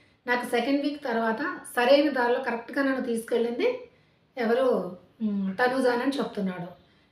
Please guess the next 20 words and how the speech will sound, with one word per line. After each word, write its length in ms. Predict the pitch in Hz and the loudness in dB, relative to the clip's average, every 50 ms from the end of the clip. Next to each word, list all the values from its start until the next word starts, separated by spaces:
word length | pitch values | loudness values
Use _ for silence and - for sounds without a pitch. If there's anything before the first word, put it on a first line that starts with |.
| _ - 320 | _ -4 -2
మరి 120 | 339 330 254 240 | -2 -2 -2 0
ఏ 180 | 254 277 320 392 | 2 2 2 2
పాయింట్తో 520 | 381 - 311 277 294 320 330 349 359 349 330 | 2 0 0 2 2 2 2 2 2 2 2
నామినేట్ 440 | 302 269 262 262 277 285 285 - 247 | 2 2 2 2 2 0 2 2 0
చేసేవాడో 420 | 240 233 - 269 254 254 254 277 | 0 0 0 0 0 2 2 2
అసలు 240 | 277 262 262 247 214 | 0 0 0 0 0
ఎవ్వరికి 300 | 185 190 226 277 285 285 | 0 0 0 0 2 2
అర్థం 300 | 285 269 226 262 254 254 | 2 2 0 -2 -2 -2
కాదు, 140 | 285 294 294 | 0 0 -2
ఒక 140 | 285 - | 0 0
పజిల్‌లో 340 | 214 208 214 247 247 262 277 | 0 0 2 2 2 4 4
వదిలేశాడు. 420 | 262 220 202 202 208 208 208 202 - | 4 4 2 2 0 -2 -2 -4 -4
ప్రతి 300 | - 220 214 - 294 311 | -4 -4 -2 -2 2 4
వాళ్ళు 260 | 311 311 311 320 330 | 6 6 6 6 6
అడుగుతూనే 420 | 302 262 269 277 - 285 269 285 | 4 4 2 0 0 0 2 2
ఉన్నారు, 400 | 277 269 262 247 262 262 277 311 | 2 0 0 -2 -2 -2 0 0
ఒకటే 320 | 302 247 226 233 262 277 285 | 0 0 0 2 2 2 2
సమాధానం 400 | 302 269 247 247 233 247 247 233 | 2 0 -2 -4 -4 -4 -4 -6
చెప్తున్నాడు 380 | 220 233 - - 240 240 233 | -6 -8 -6 -6 -4 -4 -2
కళ్యాణ్, 380 | 226 240 233 233 240 247 311 | -2 -2 -2 -2 -2 -4 -4